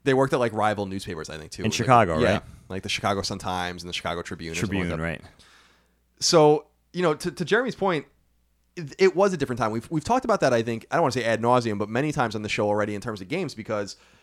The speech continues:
Speaker 1: of how, of all the shit we got stuck with with games. And then when we did the Mega Man episode yesterday, actually, we recorded it. I don't know when you guys heard it, if you heard it, but th-, we talked about how th-, it, it went the other way where bad box art betrayed a good product. And it was the same thing with, with movies.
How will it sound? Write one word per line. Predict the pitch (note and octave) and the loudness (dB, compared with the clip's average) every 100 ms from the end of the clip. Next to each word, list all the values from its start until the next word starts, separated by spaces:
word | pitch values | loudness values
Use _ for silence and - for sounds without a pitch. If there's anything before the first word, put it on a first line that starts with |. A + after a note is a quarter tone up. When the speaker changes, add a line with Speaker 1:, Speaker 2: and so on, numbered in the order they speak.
| _ _ - | _ _ -6
Speaker 1:
of | C3 | 2
how, | D3 - | 2 4
of | B2+ | 4
all | B2+ C3+ | 8 6
the | A2+ | 4
shit | - B2+ | -2 -2
we | A2+ | -2
got | G#2+ | -2
stuck | - A3 G3 | 0 0 2
with | B2+ | 0
with | A2+ A2 | -2 0
games. | A3+ F3 | 2 2
And | C#3+ | 0
then | C3+ | 0
when | C#3 | 0
we | C3+ | 0
did | A3+ | 0
the | E3+ | 0
Mega | G3+ | 0
Man | F#3+ A2 | 0 -2
episode | G#2 - G#2+ G2+ | -2 -2 -4 -4
yesterday, | A#2+ G3 A#2+ G#2 | 0 0 2 0
actually, | G2+ A2+ | 0 -2
we | G2+ | -4
recorded | F#2 C3 G2+ F2+ | -2 0 0 -2
it. | F2+ | -6
I | F2 | -6
don't | G2 | -6
know | G2 | -6
when | F2 | -8
you | F#2+ | -8
guys | E2 | -6
heard | A2+ G2 | -4 -4
it, | E2+ | -4
if | G#2 | -6
you | F2+ | -4
heard | F2 | -4
it, | F2 | -2
but | G#2+ F#2 - - _ _ _ _ _ _ - | -4 -4 -10 -20 _ _ _ _ _ _ -14
th-, | A#2+ - | -12 2
we | D3 | 4
talked | D3 G3 | 8 8
about | G3 E3 | 8 8
how | D#3 D3+ | 10 8
th-, | C3 C#3+ | 6 2
it, | C#3+ C#3+ C#3 D#3 | 4 2 2 4
it | |
went | E3 F3+ | 4 6
the | |
other | E3 B2 | 6 6
way | C3 C#3+ | 8 6
where | A#2 G#2 | 6 4
bad | B2 B2 A#2 | 6 6 6
box | G#2+ A#2 - | 4 4 4
art | G#2+ G#2 - | 2 2 -2
betrayed | G#2 - B2 A#2+ B2 A2+ | -6 -2 2 4 4 2
a | G#2+ | -2
good | G#2+ F#2+ | -4 0
product. | A#2+ A#2 F2 - | 4 6 4 -2
And | - | -2
it | D3 | 2
was | F#3 | 2
the | F#3+ | 4
same | - F#3+ A#3 | 4 4 2
thing | F#3 F#3 | 0 0
with, | E3 - C3+ | 0 -2 -2
with | C3 | 0
movies. | C3+ E3 F2 - - | 2 0 -2 -14 -18